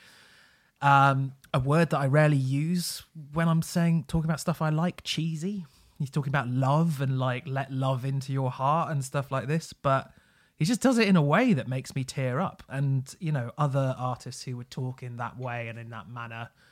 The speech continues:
can't do that. And I, I don't know what it is about Devin Townsend that bypasses my cheese barrier, <laughs> but, <laughs> oh dear. But, <laughs> but he does, you know, he does. Um,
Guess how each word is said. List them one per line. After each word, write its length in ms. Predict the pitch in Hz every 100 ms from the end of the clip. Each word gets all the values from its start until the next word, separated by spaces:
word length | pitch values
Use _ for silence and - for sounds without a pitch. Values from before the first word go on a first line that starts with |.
| _ _ _ _
can't 460 | - 196 170 113 -
do 220 | 117 110
that. 240 | 110 110 -
And 140 | 131
I, 140 | 131 135
I 20 |
don't 220 | 147 165
know 160 | 156 156
what 260 | 139 143
it 100 | 147
is 460 | 147 135 135 - - _
about 280 | 131 127 127
Devin 220 | 135 131
Townsend 520 | 127 127 123 123 127 120
that 200 | 117 - - - _ _ _ 151 -
bypasses 720 | 135 135 139 - 139 131 139 127
my 180 | 131 131
cheese 380 | - 143 135
barrier, 560 | 117 117 113 113 120 127 - _ _ - -
<laughs> 400 | 214 208 190 -
but, 380 | 151 139 143 - _
<laughs> 20 | - 539 147 156 - - - 143 - - - - -
oh 100 | 135 -
dear. 180 | 135 131 - - - -
But, 200 | 190 185 508 427
<laughs> 120 | 392
but 180 | 190 190
he 100 | 208
does, 520 | 214 - 131 127 -
you 140 | 208 180
know, 140 | 131
he 140 | 135
does. 460 | 147 180 135 127 120 -
Um, 480 | 139 135 131 131